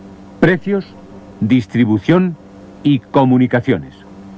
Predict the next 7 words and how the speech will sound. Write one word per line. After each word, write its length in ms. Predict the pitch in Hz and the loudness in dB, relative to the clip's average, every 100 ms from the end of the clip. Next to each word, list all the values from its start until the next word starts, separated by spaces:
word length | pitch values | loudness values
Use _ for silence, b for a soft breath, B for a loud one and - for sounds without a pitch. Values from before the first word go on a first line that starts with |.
| - - - - - - - - - - - - - | -20 -20 -20 -20 -20 -20 -20 -20 -20 -20 -20 -18 0
El 160 | 160 202 | 2 4
nombre 240 | 233 196 | 4 4
inglés 380 | 151 131 143 117 | 4 4 2 2
de 120 | 123 | 0
estas 280 | 139 131 - | 0 -2 -4
cuatro 440 | - 156 131 117 | 0 0 2 0
áreas 380 | 147 170 160 - | 2 2 -2 -4